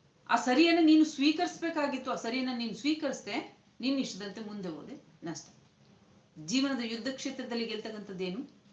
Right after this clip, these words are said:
ಭಗವಂತ ಕೊಡ್ತಕ್ಕಂಥ ಸೂಚನೆಗಳನ್ನ ಸಮಾಧಾನದಿಂದ, ತಾಳ್ಮೆಯಿಂದ, ಯಾವ್ದು ಸರಿ ಯಾವ್ದು ತಪ್ಪು ಅದನ್ನ ತನ್ನ ಜೀವನ ಸ್ಥಿತಿಗೆ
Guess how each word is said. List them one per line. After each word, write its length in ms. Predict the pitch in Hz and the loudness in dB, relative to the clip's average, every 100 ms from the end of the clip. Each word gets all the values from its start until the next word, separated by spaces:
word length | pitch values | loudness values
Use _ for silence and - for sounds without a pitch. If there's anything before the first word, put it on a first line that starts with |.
| _ | _
ಭಗವಂತ 420 | 170 220 247 294 254 | -4 -2 0 0 0
ಕೊಡ್ತಕ್ಕಂಥ 540 | 208 202 226 220 196 | -6 -8 -8 -8 -12
ಸೂಚನೆಗಳನ್ನ 760 | 180 226 226 208 180 160 151 | -12 -12 -12 -10 -8 -8 -10
ಸಮಾಧಾನದಿಂದ, 880 | 143 156 170 220 226 202 180 160 139 139 165 156 - _ _ _ _ _ _ _ _ _ _ | -10 -8 -4 -2 -2 -4 -4 -6 -10 -10 -8 -8 -12 _ _ _ _ _ _ _ _ _ _
ತಾಳ್ಮೆಯಿಂದ, 800 | 208 220 269 277 269 262 196 147 143 180 - - _ _ _ _ _ _ _ | 8 8 10 6 4 2 0 -4 0 0 0 -6 _ _ _ _ _ _ _
ಯಾವ್ದು 280 | 196 247 240 | 0 2 2
ಸರಿ 360 | - 262 302 302 | -2 0 2 4
ಯಾವ್ದು 240 | 208 180 | 2 -2
ತಪ್ಪು 420 | - 220 - - - _ _ _ _ _ _ | -8 -12 -12 -18 -18 _ _ _ _ _ _
ಅದನ್ನ 200 | 185 233 240 | -6 -4 -2
ತನ್ನ 320 | 214 247 302 247 | 0 4 4 2
ಜೀವನ 380 | 185 240 262 277 | 0 0 2 0
ಸ್ಥಿತಿಗೆ 760 | - - 233 226 269 240 - | -2 -4 -6 -2 -2 -2 -6